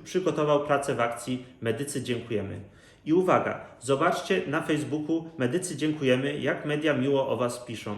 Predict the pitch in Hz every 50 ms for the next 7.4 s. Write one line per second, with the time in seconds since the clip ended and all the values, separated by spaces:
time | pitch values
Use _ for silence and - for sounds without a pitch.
0 | - - - - - - - - - - _ - 156 185 - 180 151 147 165 160
1 | 160 170 165 165 170 - - 151 147 147 139 135 139 135 - 127 127 143 139 127
2 | 151 156 151 151 151 147 143 139 - - - - 135 139 131 123 110 104 101 95
3 | 98 - - - - - - _ _ - - - 127 113 110 110 110 110 110 104
4 | - - 123 123 165 180 180 - - 139 127 110 - - 214 214 214 185 156 131
5 | - 139 120 - - 165 185 185 180 - - - - 143 147 143 - 156 147 143
6 | 139 139 - - 117 123 160 156 151 180 180 170 165 127 127 - 123 113 147 156
7 | 156 147 120 110 107 117 139 175